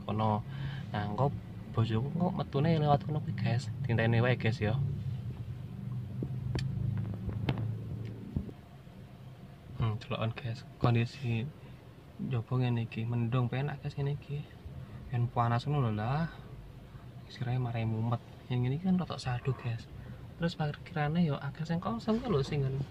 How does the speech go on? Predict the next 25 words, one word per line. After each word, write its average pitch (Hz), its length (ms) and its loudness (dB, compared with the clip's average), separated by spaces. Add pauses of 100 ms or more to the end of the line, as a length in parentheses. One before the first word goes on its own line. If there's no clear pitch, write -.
(720)
sing 151 180 0
nggon 135 160 6
kuning-kuning 147 640 2
lah 135 160 2
ketok - 220 -6 (100)
lah, - 80 -10
guys. - 240 -8
Nah, 123 160 2
nggon 127 160 2 (640)
pop 143 240 -2
sandi 131 240 2
sebelah 131 320 0
mobil 127 560 -2
ke - 140 -6 (1000)
ireng 139 320 6
kuwi 156 160 2
sebelah - 240 -2
kanan 123 380 2
iki 147 180 -2
cik - 160 -4
iso 127 160 -2
mbok 113 140 -4
parkir 110 340 -8
yo 120 160 -6
anu. 113 240 -6